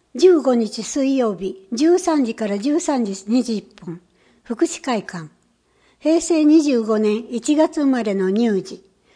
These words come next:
母子健康手帳、通知書、問診票持参。十ヶ月時健康診査。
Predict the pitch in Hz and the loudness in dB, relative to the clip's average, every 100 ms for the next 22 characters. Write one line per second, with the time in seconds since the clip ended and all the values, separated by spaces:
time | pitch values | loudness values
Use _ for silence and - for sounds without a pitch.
0 | _ _ - 285 - 294 - 311 302 302 | _ _ -4 -4 -2 -6 -2 0 0 -2
1 | 277 - 240 233 214 180 175 - _ _ | -6 -4 -6 -6 -8 -8 -10 -20 _ _
2 | - 277 269 285 277 269 247 - - 269 | -6 -4 -4 -6 -6 -6 -6 -8 -4 0
3 | 311 - 285 277 254 226 175 190 - 196 | 0 -2 -4 -2 -4 -6 -6 -8 -8 -10
4 | 185 - _ _ _ _ _ _ _ _ | -12 -18 _ _ _ _ _ _ _ _
5 | - 254 269 - 330 311 311 247 208 208 | -8 -6 -6 -2 0 0 -2 -4 -4 -4
6 | 277 277 277 269 269 247 196 180 190 | -2 -2 -2 -4 -4 -6 -6 -8 -12